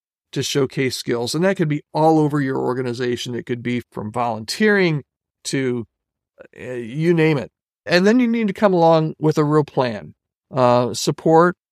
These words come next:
some training, some mentoring, some resources. You wanna guide,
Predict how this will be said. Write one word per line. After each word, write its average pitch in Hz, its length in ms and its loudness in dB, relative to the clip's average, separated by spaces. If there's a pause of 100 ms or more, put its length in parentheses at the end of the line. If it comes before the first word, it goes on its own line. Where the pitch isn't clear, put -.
(680)
some 123 240 -8
training, 175 480 2
some 143 140 -4
mentoring, 147 420 0
some 139 180 -6
resources. 139 720 -2 (480)
You 165 140 0
wanna 220 160 4
guide, 147 420 2